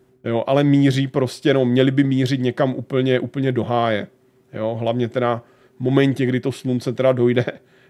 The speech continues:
dojde tam, kam, tam, kam jako má, jo, respektive teď to dokonce vypadá, jako, že asi výškově, jakože téhle strany dopředu, dozadu, by mířili správně,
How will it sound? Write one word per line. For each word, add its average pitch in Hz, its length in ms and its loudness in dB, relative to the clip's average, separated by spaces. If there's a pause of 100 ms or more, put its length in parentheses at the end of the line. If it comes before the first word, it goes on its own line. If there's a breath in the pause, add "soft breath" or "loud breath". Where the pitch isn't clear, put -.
dojde 127 320 2
tam, 120 280 -2
kam, 123 560 2
tam, 113 180 -6
kam 117 440 -4
jako 113 200 -8
má, 107 380 -2 (220)
jo, 104 160 -8
respektive 123 560 -6 (420 soft breath)
teď 131 160 -4
to 160 60 2
dokonce 165 360 4
vypadá, 143 520 2
jako, 135 460 0
že 135 140 -2
asi - 500 -4
výškově, 131 760 0
jakože 117 560 -2 (800)
téhle 123 280 0
strany 123 540 0
dopředu, 135 420 -4
dozadu, 123 540 2 (380 soft breath)
by 147 160 4
mířili 139 460 4
správně, 127 800 0